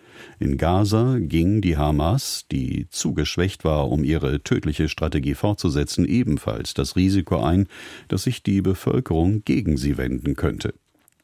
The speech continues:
Die hungernden Menschen haben genug vom Krieg und vom Kampf ums Überleben. Das war Liberation.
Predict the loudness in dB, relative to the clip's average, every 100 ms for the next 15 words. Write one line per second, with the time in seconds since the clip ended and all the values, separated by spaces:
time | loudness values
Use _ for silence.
0 | _ _ _ _ -20 -20 -18 -20 -10 2
1 | 4 6 6 4 4 4 2 2 2 2
2 | 2 2 2 2 2 2 4 2 2 -2
3 | -2 -2 -2 0 2 0 -2 0 2 2
4 | 0 0 0 -2 -2 0 0 -2 -2 -2
5 | 0 -2 -2 0 0 0 -2 -4 -6 -10
6 | _ -20 _ -20 _ 0 0 0 -2 -2
7 | -2 -6 -4 -2 0 0 0 -2 -2 -4